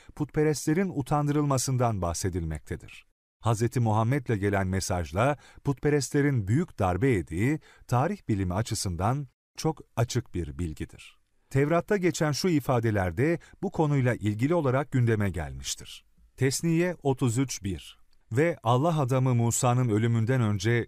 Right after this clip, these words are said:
İsrailoğullarına okuduğu hayır dua şudur. Ve dedi, Rab Sina'dan geldi ve onlara Seyir'den doğdu. Paran Dağı'ndan parladı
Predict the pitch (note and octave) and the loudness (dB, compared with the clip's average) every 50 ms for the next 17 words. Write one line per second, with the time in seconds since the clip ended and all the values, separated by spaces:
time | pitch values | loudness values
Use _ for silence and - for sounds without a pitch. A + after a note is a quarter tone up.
0 | - - A2+ G2+ - - A#2+ A#2+ C#3 D3+ C#3+ C#3+ C3 A#2+ G#2+ A2 A2 A2 A2 A2+ | -4 -2 -2 -2 0 0 0 0 2 2 2 2 0 2 2 2 2 2 2 2
1 | G#2+ G2+ - - G#2+ F#2+ G#2 G#2+ G2+ F2+ D#2+ G2 G#2 B2+ C#3+ C#3+ B2 G2+ G#2+ G#2+ | 0 0 0 -2 -4 -2 0 0 0 0 0 0 0 0 0 -2 -2 -2 0 0
2 | G#2+ A2 A#2 A#2 - - G2 D2 C#2+ C2 - - - _ _ _ _ _ _ _ | 2 0 0 -2 -4 -4 -6 -6 -8 -14 -18 -20 -20 _ _ _ _ _ _ _
3 | _ _ _ _ _ - A2+ D3 C#3 A2 A2 F#2 F2+ E2+ D2 B1 - _ _ _ | _ _ _ _ _ -2 0 0 2 2 0 -2 -2 -6 -8 -8 -14 _ _ _
4 | _ _ _ _ F#2+ G2+ B2 C#3 C3 - - - A#2 A2+ A2+ A2+ G#2+ G#2 F#2+ G#2+ | _ _ _ _ -4 0 0 0 0 -2 -2 0 2 2 2 2 2 0 0 0
5 | G2+ F#2 F2 D#2+ D#2+ D2 D2 D2 C2+ C2 B1 - - _ _ _ _ _ _ G2 | -2 -2 -4 -6 -8 -10 -12 -14 -16 -18 -20 -20 -20 _ _ _ _ _ _ 0
6 | G#2+ A2 A2+ A#2 A2 A2 A2 A#2 A#2+ B2 A#2 - - - - - B2+ C3 A#2+ G#2+ | 0 2 2 2 2 2 2 4 4 2 2 0 -4 -6 -2 0 2 2 2 2
7 | F#2 G#2 G#2 G2 F2+ E2+ D#2+ D#2+ D2+ C#2+ C2+ - C2 B1 - _ _ _ _ _ | 2 0 0 0 -2 -4 -6 -6 -8 -8 -10 -14 -20 -20 -20 _ _ _ _ _
8 | _ _ _ _ - A#2+ C3 C3 A#2+ A2 F#2+ F2+ F#2 F2 E2+ E2+ E2 D#2+ - D#2+ | _ _ _ _ -2 -2 0 2 2 0 0 0 0 -2 -2 -2 -4 -6 -6 -8
9 | D2+ D2+ C2+ - - F2+ F2 D#2+ D2 D2 D2 - - - | -10 -10 -12 -12 -8 -6 -6 -6 -6 -8 -14 -18 -20 -20